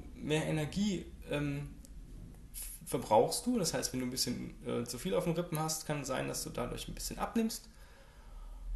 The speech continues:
Und wenn du Muskeln aufbaust, verbrauchst du auch ein bisschen Energie. Ja, weil die Muskeln, die brauchen Energie, um überhaupt da zu sein. Und wenn du dich nicht bewegst, ja, dann, ähm, ist es immer sehr schwierig,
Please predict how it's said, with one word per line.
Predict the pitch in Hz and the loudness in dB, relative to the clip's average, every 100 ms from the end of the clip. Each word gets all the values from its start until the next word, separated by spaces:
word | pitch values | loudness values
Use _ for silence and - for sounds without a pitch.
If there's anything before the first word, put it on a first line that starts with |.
| - - - | -2 -2 4
Und | 156 151 156 - | 6 8 6 4
wenn | 156 | 4
du | 156 127 | 6 6
Muskeln | 131 - 160 | 4 2 2
aufbaust, | 143 160 - 180 170 | 2 0 2 2 2
verbrauchst | 175 170 165 - | 4 2 2 0
du | |
auch | - 165 | 0 2
ein | 160 | 2
bisschen | - 127 110 | 2 2 0
Energie. | 101 - - - - - | -2 -4 -4 -6 -6 -6
Ja, | 113 151 | -2 0
weil | 147 127 | 2 2
die | |
Muskeln, | 113 120 - 196 214 | 2 2 2 0 0
die | 185 | 0
brauchen | 139 113 120 - | 0 0 0 -2
Energie, | 139 135 127 | 0 0 0
um | 147 | 0
überhaupt | 139 131 - | 2 2 2
da | 143 | 0
zu | - | 2
sein. | 117 - - - - - - 123 | 0 0 -2 -4 -6 -6 -6 -6
Und | 120 | -2
wenn | 127 131 | 0 2
du | |
dich | 120 117 | 2 2
nicht | 127 - | 2 2
bewegst, | 117 107 170 - - - - - - | 2 6 8 8 6 4 -6 -4 4
ja, | 123 180 | 6 6
dann, | 165 123 151 165 - | 8 10 10 10 12
ähm, | 160 165 170 170 170 - - - - - - - - - - - - - - - - - - - | 12 12 12 12 8 0 -4 -2 -2 -4 -4 -2 0 0 0 -2 -4 -4 -4 -4 -4 -2 0 2
ist | 165 | 4
es | 160 | 6
immer | 160 156 | 10 10
sehr | 143 151 | 12 10
schwierig, | 143 180 220 135 190 - | 10 10 12 12 8 4